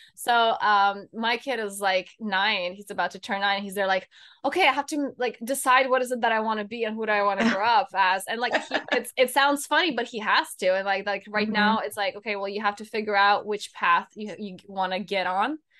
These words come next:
Speaker 1: And whether you're planning to go to university or not, because it's like, at that young age, that's where that decision really is made. Um,
Speaker 2: Yeah.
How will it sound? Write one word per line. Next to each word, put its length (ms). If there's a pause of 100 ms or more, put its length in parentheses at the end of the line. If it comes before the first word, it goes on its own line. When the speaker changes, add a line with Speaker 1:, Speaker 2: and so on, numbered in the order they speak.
(200)
Speaker 1:
And 140
whether 160
you're 140
planning 300
to 60
go 160
to 80
university 560
or 120
not, 320
because 240
it's 100
like, 320
at 160
that 300
young 240
age, 260
that's 300
where 440 (300)
that 400
decision 420
really 220
is 140
made. 400 (500)
Um, 260
Speaker 2:
Yeah. 180